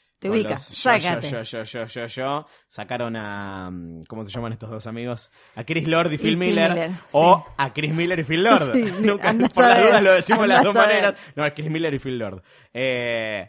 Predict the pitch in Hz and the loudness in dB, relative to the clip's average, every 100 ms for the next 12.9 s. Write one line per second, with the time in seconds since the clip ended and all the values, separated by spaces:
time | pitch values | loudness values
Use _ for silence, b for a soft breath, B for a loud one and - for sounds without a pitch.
0 | _ 143 117 87 - _ _ _ _ - | _ -10 -10 -10 -16 _ _ _ _ -20
1 | _ _ 135 127 139 156 170 135 117 135 | _ _ -10 -6 -2 -2 0 -4 -4 -4
2 | 131 135 135 131 120 104 98 90 82 107 | -4 -4 -4 -4 -6 -8 -10 -12 -16 _
3 | 147 - 110 - 104 - 104 110 110 - | _ -16 -14 -12 -14 -12 -12 -10 -12 -10
4 | 131 - 160 160 b _ 101 101 98 92 | -10 -10 -12 -12 b _ -14 -12 -12 -12
5 | 92 95 107 101 95 98 95 98 107 107 | -12 -12 -12 -10 -10 -10 -12 -12 -12 -12
6 | 104 107 107 101 - 98 98 98 98 95 | -12 -12 -12 -14 -16 -16 -14 -14 -14 -14
7 | 98 95 104 101 95 - 101 104 104 104 | -14 -12 -14 -14 -16 -16 -16 -14 -14 -12
8 | 104 101 95 - b b b b b b | -12 -12 -14 -18 b b b b b b
9 | _ 113 101 101 98 98 95 95 95 107 | _ -12 -12 -10 -12 -12 -12 -14 -14 -14
10 | 117 107 95 95 151 226 254 208 170 170 | -14 -14 -14 -14 -10 -6 -4 -4 -4 -6
11 | 190 233 202 175 196 190 151 208 180 175 | -6 -4 -4 -4 -6 -8 -4 -4 -4 -4
12 | 170 147 139 131 107 104 117 135 | -4 -6 -6 -8 -8 -10 -12 -12